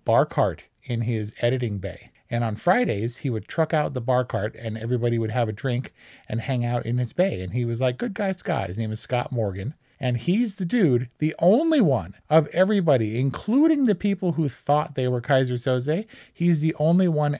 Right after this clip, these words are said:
actually credited as Keyser Söze on I M D B, albeit in flashback.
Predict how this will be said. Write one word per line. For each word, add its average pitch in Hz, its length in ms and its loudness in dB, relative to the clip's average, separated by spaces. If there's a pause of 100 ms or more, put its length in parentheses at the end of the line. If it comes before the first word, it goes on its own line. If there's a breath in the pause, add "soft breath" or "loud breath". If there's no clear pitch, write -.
actually 139 560 -2
credited 113 680 -4 (240)
as 120 240 -2
Keyser 117 360 0
Söze 98 540 -6 (320 soft breath)
on 113 220 -2
I 101 80 -4
M 101 160 -4
D 95 160 -4
B, 87 240 -10 (240)
albeit 110 420 0
in 95 140 -6
flashback. - 580 -12